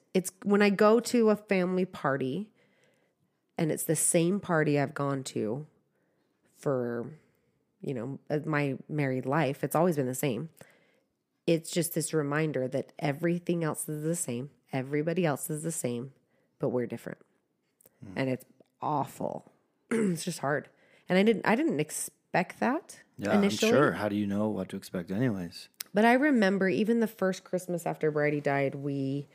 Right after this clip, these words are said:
Speaker 1: went up to a cabin just for a couple days. We came home on Christmas Day. Like, we woke up, opened presents with the kids, and then drove home so we could be with family. And it was great because we spent a lot of time together with our kids,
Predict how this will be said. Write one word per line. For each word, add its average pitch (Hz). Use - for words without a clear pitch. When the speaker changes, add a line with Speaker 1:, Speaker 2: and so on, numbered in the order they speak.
Speaker 1:
went 165
up -
to 156
a 143
cabin 131
just 254
for 202
a 185
couple 190
days. 165
We 175
came 196
home 185
on 165
Christmas 151
Day. -
Like, -
we 151
woke 208
up, 196
opened 175
presents 160
with 156
the 147
kids, 151
and 143
then 131
drove 139
home 131
so -
we 135
could 135
be 123
with 135
family. -
And 170
it 175
was 196
great 170
because 180
we 160
spent 151
a 143
lot 139
of 151
time 131
together -
with 127
our 120
kids, -